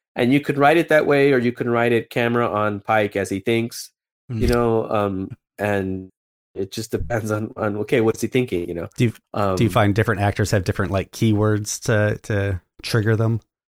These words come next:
Speaker 1: Probably, yeah. Some actors probably don't even read the direction, you know? They're just like,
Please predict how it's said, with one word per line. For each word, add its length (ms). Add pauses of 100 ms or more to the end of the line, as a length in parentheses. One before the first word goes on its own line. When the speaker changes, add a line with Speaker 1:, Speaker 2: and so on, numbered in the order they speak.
(120)
Speaker 1:
Probably, 680
yeah. 400
Some 260
actors 400
probably 480
don't 220
even 200
read 220
the 100
direction, 720
you 100
know? 200
They're 220
just 260
like, 200